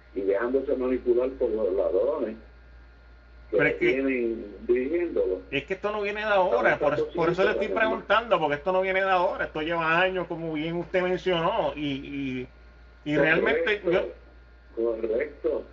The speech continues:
Speaker 1: Entonces el asunto está, el asunto está en que ese señor que tanto despreciamos, que se llama Donald Trump,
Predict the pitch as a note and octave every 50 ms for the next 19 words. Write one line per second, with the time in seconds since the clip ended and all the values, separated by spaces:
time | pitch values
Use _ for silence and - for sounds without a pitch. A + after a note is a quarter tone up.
0 | - - - - A2 A2 A2 A2+ B2+ C3+ C#3 D3+ D3+ C#3+ A2+ - - C3+ C#3 D3+
1 | D3+ D3 - C3+ A#2+ A#2 - - B2+ C#3 D3+ D3 C3+ - - G2 G2 G2+ G2+ G2+
2 | - C3 C3+ C#3+ - A2+ G2 - - C#3 C#3 D3 C#3+ - - - - - - G#2
3 | A2 A2 - A2+ G#2 F#2+ G2 A2 C3 C3+ C#3 D#3 C#3 C#3 C3+ B2 A#2 A#2+ B2+ C#3+
4 | D3 C#3 C3+ - - - - G2 G2 - - G#2+ A#2 C3 - B2+ B2 B2+ B2 -
5 | - A#2 G#2 G2 - - A#2 B2+ C3+ C3 A#2+ A2 G#2+ G#2+ G#2 F#2+ G#2+ A2+ A#2 A2+
6 | A#2 A#2+ A#2 A#2+ A#2 A2+ A2+ - E3 E3 -